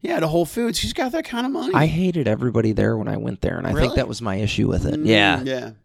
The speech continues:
Speaker 2: Yeah.
Speaker 1: Because you were beneath them and you could feel it.
Speaker 2: No, no,
Speaker 1: And
Speaker 2: no.
Speaker 1: they let you know that you were
Speaker 2: I
Speaker 1: beneath
Speaker 2: went,
Speaker 1: them.
Speaker 2: I went to the one in Brentwood.
Speaker 1: Uh, that burp sucked,
Speaker 2: Nobody,
Speaker 1: by the way.
Speaker 2: nobody was beneath anybody.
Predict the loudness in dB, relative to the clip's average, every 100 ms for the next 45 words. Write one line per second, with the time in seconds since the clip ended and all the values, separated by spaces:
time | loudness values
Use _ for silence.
0 | -4 -2 2 4 2 2 2 4 2 4
1 | 4 2 -2 -2 0 0 -2 -6 -6 -2
2 | 0 0 -4 -6 -2 -2 0 4 6 8
3 | 6 6 4 4 0 0 2 2 0 -4
4 | -4 -2 -2 -2 2 4 4 0 -6 -16
5 | -2 0 2 2 2 2 0 2 2 2
6 | 2 0 2 -2 -4 -8 _ -20 -14 -4
7 | -2 0 -4 -4 4 6 8 6 6 4
8 | 0 0 2 4 6 4 4 4 4 4
9 | 4 4 4 2